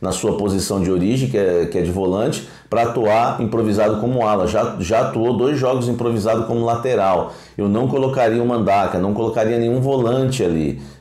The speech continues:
É, em-, não colocaria o Camacho ali, não teria intensidade, não teria marcação, não colocaria o Rony ali.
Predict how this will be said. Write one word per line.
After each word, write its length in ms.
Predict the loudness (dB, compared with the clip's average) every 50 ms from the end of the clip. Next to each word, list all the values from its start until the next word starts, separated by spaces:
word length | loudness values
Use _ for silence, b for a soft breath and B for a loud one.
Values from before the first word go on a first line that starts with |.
| B
É, 380 | -4 -2 0 0 0 -2 -2 -2
em-, 100 | -2 -2
não 240 | -2 0 0 0 0
colocaria 500 | 0 0 -2 0 0 0 0 2 2 0
o 60 | 0
Camacho 600 | 0 -2 -2 0 0 0 0 0 -2 -2 0 0
ali, 160 | 0 0 0
não 140 | 0 0 0
teria 280 | 0 0 0 0 0 0
intensidade, 760 | 0 -2 -2 -2 -2 -2 -2 0 0 0 0 0 0 0
não 100 | 0 0
teria 300 | 0 0 0 0 0 0
marcação, 800 | 0 0 -2 -2 -2 -2 -2 -2 -2 -2 0 0 0 -2 -2 -4 -6 B B B B B
não 180 | -2 -2 0
colocaria 520 | 0 0 0 0 0 2 2 2 2 2 2
o 60 | 2
Rony 480 | 0 0 0 0 0 0 0 0 0
ali. 640 | 0 2 2 2 0 0 0 -2 -4 -8 -12 B B